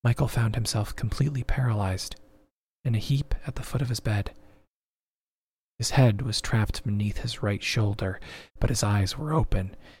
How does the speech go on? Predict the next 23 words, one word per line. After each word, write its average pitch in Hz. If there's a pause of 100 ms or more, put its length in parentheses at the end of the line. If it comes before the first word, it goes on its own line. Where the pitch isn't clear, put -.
(140)
and 101
he 90
could -
see, 117 (300)
and 113
perhaps -
worse, - (200)
he -
could -
think. - (1700)
The 120
squishing 117
sound 101
started 101
up, 101 (1160)
and 117
with -
a 113
door 117
that 131
was 120
wide 117
open, 110